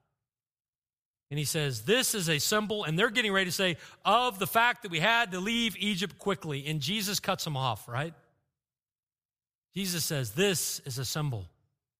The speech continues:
of my body that will be broken for you in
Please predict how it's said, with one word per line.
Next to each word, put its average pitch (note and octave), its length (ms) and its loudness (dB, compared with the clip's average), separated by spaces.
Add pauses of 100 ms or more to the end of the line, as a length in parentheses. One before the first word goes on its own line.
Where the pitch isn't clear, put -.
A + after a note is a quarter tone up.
(400)
of G2+ 120 -10
my B2 140 0
body C#3+ 420 2 (1600)
that D#3+ 60 -14
will D3 100 -8
be C#3 100 -2
broken F3 600 0
for D#3 360 -6
you A2+ 460 -8 (140)
in A#2+ 360 -4